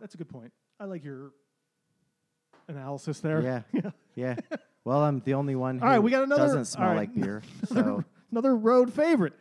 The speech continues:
Speaker 1: Carolina, minus one and a half in Cleveland.
Speaker 2: Yeah,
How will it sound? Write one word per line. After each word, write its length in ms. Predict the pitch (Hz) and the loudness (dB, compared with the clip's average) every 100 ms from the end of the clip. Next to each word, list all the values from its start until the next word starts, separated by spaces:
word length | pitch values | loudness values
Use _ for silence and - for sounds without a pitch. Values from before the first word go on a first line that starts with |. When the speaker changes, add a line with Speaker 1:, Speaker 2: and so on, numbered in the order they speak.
| _ | _
Speaker 1:
Carolina, 580 | - 254 277 254 240 175 | -4 0 2 2 0 -4
minus 480 | 143 185 247 254 - | -6 -4 2 2 2
one 160 | 196 214 | -2 -2
and 100 | 214 | -2
a 60 | |
half 340 | 160 160 156 - | -2 -2 -4 -4
in 260 | 202 233 | -6 -6
Cleveland. 520 | 190 185 233 180 123 110 _ _ _ _ _ _ _ _ _ - | -4 -4 -4 -10 -16 _ _ _ _ _ _ _ _ _ _ -4
Speaker 2:
Yeah, 360 | 147 180 180 | 4 6 4